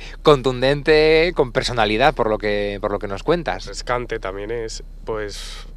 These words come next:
Speaker 2: hay que partirse mucho el coco, hacer muchas pruebas con un montón de cosas, un montón de ingredientes, que luego te cuadre el sabor. Es que es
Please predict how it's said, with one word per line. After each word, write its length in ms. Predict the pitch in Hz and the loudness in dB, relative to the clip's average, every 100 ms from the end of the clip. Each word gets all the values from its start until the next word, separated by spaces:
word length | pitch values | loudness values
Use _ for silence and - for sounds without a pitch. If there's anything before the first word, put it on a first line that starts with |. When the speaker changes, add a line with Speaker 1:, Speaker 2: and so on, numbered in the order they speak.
| - | -8
Speaker 2:
hay 140 | 127 151 | -4 -2
que 120 | 170 | -2
partirse 400 | 156 143 156 131 | -2 -2 -6 -6
mucho 280 | 127 120 120 | -8 -8 -8
el 100 | 110 | -6
coco, 340 | 135 123 110 | -6 -4 -4
hacer 240 | 104 - 139 | -4 -4 -6
muchas 760 | 151 147 170 208 190 - 131 | -4 -2 0 0 0 -4 -4
pruebas 720 | - 147 156 165 170 170 165 - | -6 -4 -2 0 0 0 -4 -8
con 220 | 135 127 | -10 -8
un 140 | 135 | -8
montón 360 | 160 147 147 135 | -8 -8 -8 -6
de 120 | 120 | -8
cosas, 520 | - 147 - 151 143 | -4 -6 -4 -6 -6
un 80 | 143 | -6
montón 360 | 135 131 131 123 | -8 -8 -8 -8
de 60 | |
ingredientes, 680 | 120 113 110 120 135 131 135 | -8 -8 -8 -6 -8 -8 -10
que 140 | - 113 | -8 -8
luego 260 | 123 135 | -6 -8
te 140 | 127 117 | -8 -12
cuadre 340 | - 123 117 | -6 -6 -6
el 80 | 113 | -8
sabor. 640 | - 98 107 135 135 135 - - - - - - - - | -8 -6 -6 -6 -6 -8 -12 -16 -16 -16 -16 -16 -16 -12
Es 100 | - | -10
que 320 | - 120 117 | -6 -4 -2
es 520 | 120 - - - - | -4 -6 -6 -8 -12